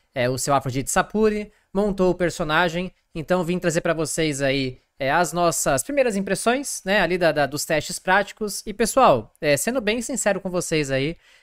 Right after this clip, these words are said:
é, o personagem superou as minhas expectativas com relação ao potencial de dano que ele pode causar ao longo das partidas. Então já fica até o final do vídeo. Se puder, deixa o like,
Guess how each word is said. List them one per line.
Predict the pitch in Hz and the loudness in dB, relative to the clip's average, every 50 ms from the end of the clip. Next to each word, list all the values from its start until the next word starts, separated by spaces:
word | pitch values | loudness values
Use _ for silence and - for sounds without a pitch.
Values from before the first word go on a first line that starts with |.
| _ - | _ 0
é, | 143 143 143 | 2 4 4
o | 143 | 4
personagem | - - 165 156 - 180 170 175 160 180 175 | 4 2 0 2 0 0 0 0 0 0 -2
superou | - - - 196 196 226 214 160 156 165 180 - - _ _ _ _ - | -4 -4 -4 -2 0 2 4 4 4 4 2 0 -6 _ _ _ _ -2
as | 151 151 127 | 0 0 0
minhas | 151 170 170 156 | 0 0 0 0
expectativas | - - 175 160 - - 156 143 - - 156 160 156 175 175 170 - | 0 -2 -4 -4 0 0 -2 -2 -2 -2 -4 -2 0 0 -2 -2 -2
com | - - 175 | -4 -2 0
relação | 175 180 175 165 - - 185 | 2 2 2 2 2 0 -2
ao | 180 | -2
potencial | 190 190 - 196 180 - - 196 202 | -2 -2 -2 -2 -2 0 0 0 0
de | 190 190 214 | 0 -2 -2
dano | 190 185 180 180 185 185 190 196 196 196 - _ _ _ | 4 6 6 6 6 4 0 -2 -4 -8 -12 _ _ _
que | - 170 | 0 0
ele | 170 175 | 0 0
pode | 175 - 165 165 147 - | 2 2 2 2 2 0
causar | - 175 170 156 131 135 127 127 131 131 - _ _ _ _ - | 0 0 0 0 0 2 2 2 0 -2 -6 _ _ _ _ 0
ao | 131 131 135 | 2 2 2
longo | 127 120 117 117 117 107 127 131 127 127 - _ | 2 0 -2 -2 -4 -6 -8 -8 -8 -10 -10 _
das | 123 120 117 - | -4 -2 -2 0
partidas. | - 151 - - - 190 160 123 110 - | 0 0 0 2 2 2 2 2 -2 -6
Então | - - 208 | -8 -6 -4
já | 214 220 | -2 -2
fica | 220 220 233 | 0 0 -2
até | 208 214 214 | 0 0 0
o | 202 | 0
final | - 202 202 185 | 0 -2 -4 -4
do | 165 | -2
vídeo. | 156 208 220 208 185 208 208 202 196 - _ _ _ _ _ _ _ _ _ _ _ | -2 -2 -2 -2 -2 -6 -8 -10 -14 -18 _ _ _ _ _ _ _ _ _ _ _
Se | - - - 226 220 | -4 0 2 2 2
puder, | 214 220 208 196 | 2 2 2 2
deixa | 175 180 170 - - | 2 0 -2 -2 2
o | 180 | 4
like, | 175 175 175 175 - | 4 4 4 2 -4